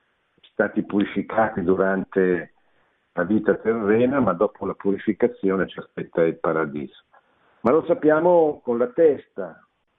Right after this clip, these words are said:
sappiamo che questa è una verità fondamentale della nostra fede,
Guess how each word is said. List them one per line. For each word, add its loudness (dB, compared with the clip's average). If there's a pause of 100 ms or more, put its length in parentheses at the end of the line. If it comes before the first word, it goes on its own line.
sappiamo 0
che -8
questa -2
è -2
una -4
verità -2
fondamentale -2
della 0
nostra -4
fede, 0